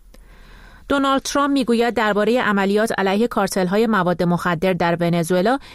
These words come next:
نیازی به اعلام جنگ نیست و مرحله بعدی عملیات مقابله زمینی با این کارتل‌ها خواهد بود. همزمان روز پنجشنبه نیکولاس مادورو، رئیس جمهور ونزوئلا، خواستار جلوگیری از وقوع هر گونه جنگ میان دو کشور شد.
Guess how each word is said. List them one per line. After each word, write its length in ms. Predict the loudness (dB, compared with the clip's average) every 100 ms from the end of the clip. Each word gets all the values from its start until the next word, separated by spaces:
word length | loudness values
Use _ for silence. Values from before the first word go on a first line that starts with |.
| 0
نیازی 400 | 2 2 0 0
به 80 | 2
اعلام 360 | 2 2 0
جنگ 300 | 0 -2 0
نیست 300 | 0 0 -2 -8 -4
و 100 | 0
مرحله 420 | 2 2 2 2 2
بعدی 320 | 0 0 0
عملیات 580 | 0 0 0 0 0 0
مقابله 480 | 2 2 2 2
زمینی 420 | 0 0 2 2 2
با 160 | 0
این 160 | 0 -2
کارتل‌ها 500 | 0 -2 0 -2 -2
خواهد 300 | 0 -2 -2
بود. 220 | -4 -6 -12 -20 -14 -4
همزمان 460 | 0 2 2 2
روز 220 | 2 0 0
پنجشنبه 680 | -2 -2 0 0 0 0
نیکولاس 480 | 2 0 0 0 0
مادورو، 340 | -2 0 0 2
رئیس 260 | 0 0
جمهور 320 | 0 0 0 0
ونزوئلا، 580 | 0 0 0 0 0 -2 -8 -10
خواستار 500 | -2 -2 0 0 0
جلوگیری 520 | 0 0 0 -2 -2
از 200 | -2 -2
وقوع 280 | -2 0 0 0
هر 240 | -2 0
گونه 240 | 0 0
جنگ 260 | 0 0 0
میان 280 | 2 0 0
دو 120 | 0
کشور 400 | -2 -2 -2 -2
شد. 240 | -2 -4